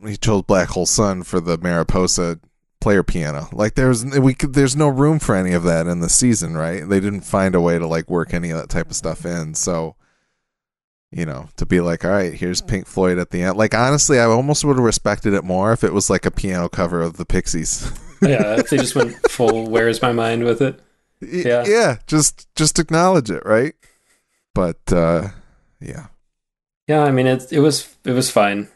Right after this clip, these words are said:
Speaker 2: I don't know. It just, it felt so similar to Fight Club by choosing a song like that, but not committing to it. Like, I would have rather they went the
Speaker 1: Yeah.
Speaker 2: other direction with it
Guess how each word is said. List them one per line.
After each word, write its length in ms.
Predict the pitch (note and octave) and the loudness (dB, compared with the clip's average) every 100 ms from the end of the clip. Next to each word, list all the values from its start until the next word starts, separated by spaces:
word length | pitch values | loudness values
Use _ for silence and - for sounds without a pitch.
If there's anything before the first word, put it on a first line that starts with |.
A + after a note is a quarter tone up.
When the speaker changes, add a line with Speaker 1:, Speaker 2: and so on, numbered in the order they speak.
| _ _ _ _ _ _ - | _ _ _ _ _ _ -6
Speaker 2:
I 140 | A#2 | 0
don't 120 | G#2+ | 0
know. 180 | F#2+ G2 - _ - | -2 -8 -14 _ -16
It 60 | |
just, 340 | G#2 G#2+ - - _ _ _ _ _ _ _ _ | -10 -8 -8 -12 _ _ _ _ _ _ _ _
it 120 | C3 | -4
felt 440 | C3+ D#3+ D3 C#3+ - _ _ _ _ _ _ _ _ _ - | 2 4 4 2 -10 _ _ _ _ _ _ _ _ _ -6
so 360 | - - D3 | -2 2 4
similar 460 | C#3 - C#3+ C3+ B2 | 4 2 4 4 4
to 100 | A2+ | 2
Fight 260 | - G#2+ G#2+ | 2 0 0
Club 340 | - G#2 G2+ | 2 2 2
by 200 | G#2+ G#2+ | 2 2
choosing 540 | - - B2+ A2+ A#2 | 0 0 0 2 0
a 60 | A2 | 0
song 400 | G#2+ A#2+ A2 A2 | 2 2 2 2
like 260 | G#2 G#2 - | 0 0 0
that, 280 | G#2 G2+ - | 0 0 0
but 260 | A2+ G2 | 0 0
not 560 | G#2+ G#2+ G#2 G#2+ _ - | 0 0 0 -4 _ -8
committing 460 | B2 G#2 G2+ G#2 G2 | -2 2 2 0 -2
to 180 | A2 | -2
it. 280 | G2+ G#2 - - | -2 -2 -4 -2
Like, 100 | B2+ | 2
I 80 | B2+ | 4
would 200 | B2 B2+ | 4 2
have 140 | A#2 | 2
rather 320 | B2+ A#2 A#2 | 2 4 4
they 140 | A2 G#2+ | 2 2
went 160 | A2 | 2
the 100 | G#2+ G#2 | 2 2
Speaker 1:
Yeah. 60 | |
Speaker 2:
other 120 | G#2 G#2 | 0 -2
direction 480 | G#2 G2 G2 - | -4 -4 -6 -8
with 200 | G2 G2+ | -8 -8
it 200 | G#2 G#2 | -8 -10